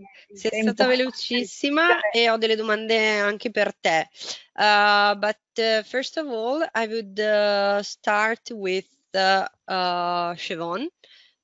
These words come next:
Speaker 2: Uh, if it's possible, can I, can I share my screen, Stefano? Uh, no, before asking to Siobhan, g-, eh, solo per, eh, spiegarvi il, ehm,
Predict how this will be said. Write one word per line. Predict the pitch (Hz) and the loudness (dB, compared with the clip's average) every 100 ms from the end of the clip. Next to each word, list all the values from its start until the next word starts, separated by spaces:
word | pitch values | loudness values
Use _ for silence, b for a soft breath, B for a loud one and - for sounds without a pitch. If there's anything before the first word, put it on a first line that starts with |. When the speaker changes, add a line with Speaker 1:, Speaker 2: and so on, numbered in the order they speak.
| _ | _
Speaker 2:
Uh, | - 196 196 190 190 | -4 -2 0 0 -2
if | 196 | -4
it's | 196 - | -10 -10
possible, | 190 202 240 262 | -8 -8 -6 -6
can | 262 262 | -4 -4
I, | 262 - | -4 -6
can | 247 254 | -8 -8
I | |
share | 285 370 359 | -6 -6 -6
my | 339 | -6
screen, | - - 190 185 214 240 - - | -8 -6 -4 -4 -6 -14 -18 -20
Stefano? | - 180 202 220 240 _ B B B B B B | -14 -14 -12 -16 -16 _ B B B B B B
Uh, | - 220 214 214 214 | 0 4 4 4 2
no, | 247 208 | 0 -2
before | 233 - 269 294 | -6 -4 2 4
asking | 302 247 247 269 254 | 4 2 -4 -10 -12
to | 247 | -10
Siobhan, | 240 214 226 277 - | -8 -2 -2 -4 -12
g-, | 208 214 | -8 -4
eh, | 190 214 208 | 2 4 2
solo | 202 240 247 | 0 -4 -2
per, | 233 | 0
eh, | 214 196 190 180 180 | 2 4 4 2 -2
spiegarvi | - 208 214 247 294 339 349 269 | -4 0 4 4 2 0 0 -4
il, | 214 196 | -6 -2
ehm, | 180 175 175 170 165 165 165 160 160 160 | 2 2 2 0 -2 -6 -12 -14 -16 -18